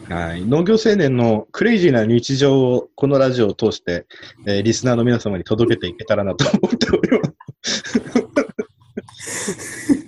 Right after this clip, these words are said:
<laughs> 何がおかしいんですか、金子さん。あ、金子さん。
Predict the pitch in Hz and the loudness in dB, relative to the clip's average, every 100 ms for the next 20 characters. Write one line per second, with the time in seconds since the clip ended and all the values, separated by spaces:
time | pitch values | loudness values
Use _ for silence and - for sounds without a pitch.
0 | - - - - 170 233 170 135 117 113 | -18 -20 -8 0 2 4 4 2 2 0
1 | 113 98 90 101 90 90 85 80 - - | 0 0 -2 -4 -4 -4 -6 -12 -16 -2
2 | 120 95 - 147 165 139 104 - 82 | -2 0 -2 0 0 0 -2 -4 -6